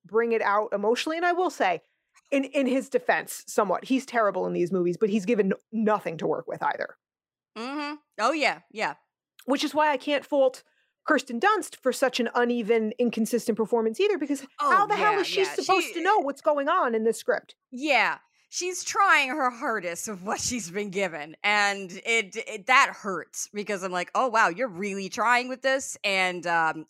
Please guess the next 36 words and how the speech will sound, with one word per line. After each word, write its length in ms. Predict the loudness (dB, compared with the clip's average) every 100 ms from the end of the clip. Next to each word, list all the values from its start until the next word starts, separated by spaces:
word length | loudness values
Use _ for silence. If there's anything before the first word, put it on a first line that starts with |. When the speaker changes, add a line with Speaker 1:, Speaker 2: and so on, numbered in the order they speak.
| -20 _
Speaker 2:
they 120 | -4
gave 260 | -2 -6 -6
you 80 |
nothing." 460 | -6 -6 -6 -12 -12 _ -20 _ _ -2
That's, 240 | 0 0 0 2
uh, 160 | 2 2
that's 140 | -4 -8
not 80 | -8
great. 220 | -6 -8 _ -20 -20 -20 _ 0
Speaker 1:
But 160 | 2
the 100 | 2
reason 300 | 0 0 2
I 80 | 0
do 200 | 0 -4
love 420 | -4 2 2 2
this 180 | -4 -6
fight 240 | 0 2 2
at 140 | 0
the 60 | -2
same 220 | -2 -2
time 280 | 2 2 2
is 120 | -2
because 340 | -2 0 2 2
it's 220 | -2 -6 _ -2
nice 300 | 0 0 -4
to 80 | -4
see 140 | -2
James 320 | 0 0 0
Franco 320 | 0 0 2 0
get 160 | 0
the 100 | 0
shit 240 | 0 0 0
kicked 200 | -2 -2
out 160 | -2
of 100 | -2
him. 140 | -4